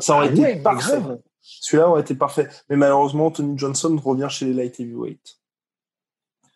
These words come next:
Speaker 2: Ouais, mais si on lui dit c'est contre John Jones.
Speaker 1: Oui, ouais, non, mais, mais,
Speaker 2: Il
Speaker 1: mais
Speaker 2: faut
Speaker 1: clairement,
Speaker 2: fort.
Speaker 1: clairement, moi, sur le papier, c'était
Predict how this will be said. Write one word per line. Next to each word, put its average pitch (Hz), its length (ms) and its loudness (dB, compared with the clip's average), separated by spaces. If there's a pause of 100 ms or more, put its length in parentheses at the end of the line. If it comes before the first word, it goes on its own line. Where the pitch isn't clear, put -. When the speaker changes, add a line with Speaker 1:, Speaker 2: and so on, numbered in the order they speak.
(100)
Speaker 2:
Ouais, 143 400 2
mais 135 100 -2
si - 140 -4
on 139 40 -6
lui 135 100 -2
dit 139 100 -6
c'est 156 100 -8
contre 131 260 -12
John 127 220 -6
Jones. 139 200 0 (560)
Speaker 1:
Oui, 180 380 2
ouais, 202 320 4
non, 165 140 2
mais, 156 140 0
mais, 151 240 -2 (180)
Speaker 2:
Il 139 60 -8
Speaker 1:
mais 147 60 2
Speaker 2:
faut 143 60 -4
Speaker 1:
clairement, 180 220 2
Speaker 2:
fort. 151 280 0 (480)
Speaker 1:
clairement, 165 300 2
moi, 196 140 0
sur 165 160 0
le 135 60 -4
papier, 147 280 -2
c'était 127 960 -2